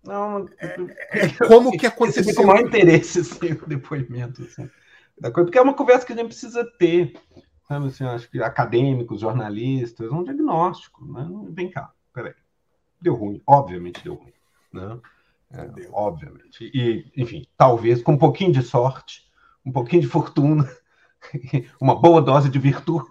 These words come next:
Speaker 1: por parte do Lula, que é o príncipe ungido nesse momento, né? É, e um bocado de fortuna, quem sabe a gente mantém a cabeça fora d'água e sai do outro lado. Enfim, é um, é um, é um,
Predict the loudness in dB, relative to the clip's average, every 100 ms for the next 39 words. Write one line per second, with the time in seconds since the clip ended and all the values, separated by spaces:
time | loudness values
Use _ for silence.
0 | _ -14 -8 -8 -8 -10 -6 -2 -4 -4
1 | -14 -20 -20 -20 _ -8 -6 -2 -2 -2
2 | -4 -2 -2 -6 -8 -10 -12 -10 -10 -10
3 | -10 -14 _ _ _ -18 -12 -10 -12 _
4 | _ _ -6 -4 -2 -4 -6 -6 -6 -8
5 | -8 -10 -8 -4 -4 -4 -4 -4 0 4
6 | 6 6 2 -2 -4 -4 -6 -6 -8 -8
7 | -10 -12 -14 -18 -16 -16 -14 -14 -12 -14
8 | -14 -18 -18 -20 _ -16 -16 -16 -20 _
9 | _ _ _ _ _ _ _ -20 _ _
10 | _ -20 -20 -20 _ _ -20 -20 -20 -18
11 | -16 -12 -10 -10 -12 -14 -12 -12 -14 -12
12 | -10 -10